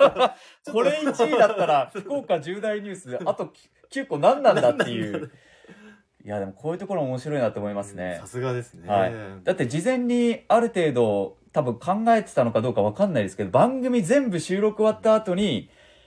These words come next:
Speaker 2: 「三十秒でお願いします」って言ったら、これ多分本当に二十九秒なんですよ。
Speaker 1: プロ。
Speaker 2: すごいですね。だからやっぱり、しかも笑いも入れてくるっていう、さすが第一線で活躍されてるお笑い芸人だなと思いましたね。
Speaker 1: うん。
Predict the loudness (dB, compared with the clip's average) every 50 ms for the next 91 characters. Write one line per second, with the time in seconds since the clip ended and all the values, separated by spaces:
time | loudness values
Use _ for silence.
0 | _ _ -8 -2 2 2 2 2 0 -2 0 2 4 6 6 6 6 4 2 2
1 | 4 4 4 4 2 2 2 2 2 2 0 -6 -8 0 4 6 6 6 6 6
2 | 2 -2 -8 _ -20 -20 -10 _ 0 2 4 4 4 4 2 0 0 0 0 2
3 | 2 2 4 4 4 2 2 -2 -6 _ _ _ _ _ _ _ _ _ 4 8
4 | 8 8 8 8 6 4 4 2 0 0 0 2 2 2 0 0 -2 -4 -8 -10
5 | -12 -18 -20 _ _ -16 -12 -10 -10 -10 -12 _ _ _ _ _ _ _ _ _
6 | _ _ _ _ _ _ _ _ _ _ _ -18 -12 -6 -2 4 8 8 8 8
7 | 6 2 -6 -10 -12 -12 -12 -16 -20 _ _ _ _ _ _ _ _ _ _ -2
8 | -2 0 4 4 6 6 6 4 4 2 2 2 2 0 -4 -6 -8 -12 _ -4
9 | 2 4 6 6 6 4 2 4 6 6 8 8 8 6 6 4 0 0 0 -2
10 | -2 -4 -4 -4 -4 -6 -6 -8 -10 -8 -6 -6 -4 -6 -6 -8 -10 _ _ _
11 | _ _ _ _ _ _ _ -18 -16 -14 -10 -6 2 6 6 8 8 6 4 4
12 | 6 6 6 4 2 -2 -2 -2 -2 -2 -4 -4 -4 -2 -2 -2 -2 0 -2 -2
13 | 0 0 0 2 4 6 6 6 6 4 2 0 -2 -4 -4 -4 -4 -4 -4 -4
14 | -4 -6 -6 -8 -6 -4 -4 -4 -6 -6 -6 -4 -4 -4 -6 -6 -10 -16 -20 -20
15 | -20 -20 -20